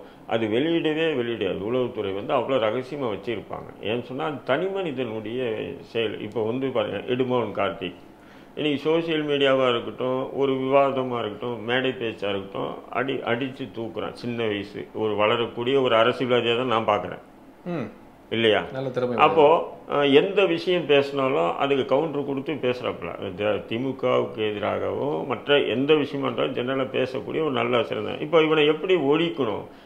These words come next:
Speaker 1: அவனுடைய அந்த, உம், அந்த, <laughs> என்ன, அரசுக்கு எதிராக அவன் பேசக்கூடிய அந்த பேச்சுக்கள்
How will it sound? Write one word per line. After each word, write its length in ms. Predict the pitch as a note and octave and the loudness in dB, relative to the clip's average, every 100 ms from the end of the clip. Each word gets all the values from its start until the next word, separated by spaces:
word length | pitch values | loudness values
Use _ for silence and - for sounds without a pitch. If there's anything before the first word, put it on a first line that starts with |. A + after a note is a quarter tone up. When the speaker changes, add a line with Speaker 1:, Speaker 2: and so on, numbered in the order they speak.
| - | -2
Speaker 1:
அவனுடைய 440 | A#2 B2 C3 B2+ | 2 2 4 4
அந்த, 160 | A#2+ A#2+ G2+ - - - | 4 2 -2 -14 -18 -16
உம், 360 | - - B1 B1 - A#2 B2 | -8 -2 0 0 0 0 2
அந்த, 460 | A#2+ A#2 A#2 A2+ A2 - - | 2 2 4 4 4 -8 -10
<laughs> 640 | - A2 - A#2+ - - - | -6 -6 -4 -6 -6 -16 -2
என்ன, 240 | A#2 B2 | 2 4
அரசுக்கு 520 | G#2+ C#3 D3+ E3 D3 | 4 4 2 -2 4
எதிராக 440 | C#3+ C3 C3 B2+ D3 | 4 6 4 4 2
அவன் 260 | C3+ B2+ - | 2 0 2
பேசக்கூடிய 460 | D3+ D#3 D3 C3 | 2 2 0 2
அந்த 120 | A#2+ | 2
பேச்சுக்கள் 720 | A2+ C#3 D#3 - B2+ C#3 D3+ | 2 2 2 0 -4 -2 -2